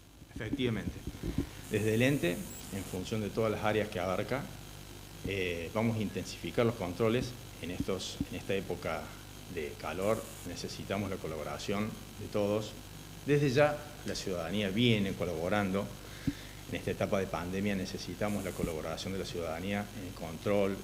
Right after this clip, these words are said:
en la prevención, en la seguridad, en el lavado de,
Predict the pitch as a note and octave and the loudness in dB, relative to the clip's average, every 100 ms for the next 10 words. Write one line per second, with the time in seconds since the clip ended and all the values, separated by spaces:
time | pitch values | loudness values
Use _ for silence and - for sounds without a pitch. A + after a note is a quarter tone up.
0 | - - F#2 - F2+ F2+ D#2+ - G2 F#2 | -8 -6 -6 -2 -2 -2 -2 0 0 2
1 | F#2 F#2 E2+ D#2+ F2+ G2+ G2 F#2 F2+ G2 | 0 -2 -2 0 2 0 0 -2 0 4
2 | G#2+ G#2+ G#2 G2+ F#2+ F#2+ F2+ | 6 6 6 4 2 0 2